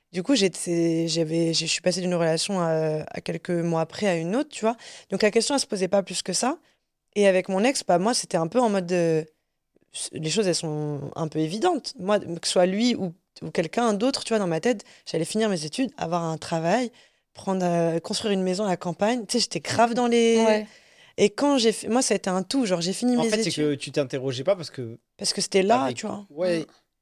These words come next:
Speaker 3: Et t'avais d'autres horizons en termes de, de ce qui était possible, euh,
Speaker 1: Non,
Speaker 3: d'amour, tu vois.
Speaker 1: j'avais pas
Speaker 3: Ouais,
Speaker 1: du tout
Speaker 3: voilà,
Speaker 1: d'autres
Speaker 3: t'avais que
Speaker 1: horizons.
Speaker 3: ça.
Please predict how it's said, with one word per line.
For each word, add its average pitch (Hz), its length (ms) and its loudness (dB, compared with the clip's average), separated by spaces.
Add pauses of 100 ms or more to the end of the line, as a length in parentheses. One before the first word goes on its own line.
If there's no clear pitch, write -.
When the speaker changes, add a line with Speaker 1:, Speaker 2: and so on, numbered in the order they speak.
(140)
Speaker 3:
Et 127 340 -2 (460)
t'avais 131 300 0
d'autres 151 420 0
horizons 160 480 0
en 214 100 -4
termes 180 240 -2
de, 160 300 -4
de 143 120 -8
ce - 120 -10
qui - 80 -4
était 135 180 -6
possible, 147 560 -6
euh, 139 260 -4
Speaker 1:
Non, 277 180 6
Speaker 3:
d'amour, 240 220 -6
tu - 80 -6
vois. 185 100 6
Speaker 1:
j'avais 175 100 8
pas 285 140 4
Speaker 3:
Ouais, 339 80 6
Speaker 1:
du 269 40 0
tout 262 140 -4
Speaker 3:
voilà, 196 80 0
Speaker 1:
d'autres 254 100 2
Speaker 3:
t'avais 254 140 -2
que 254 80 0
Speaker 1:
horizons. 262 160 2
Speaker 3:
ça. 247 240 -2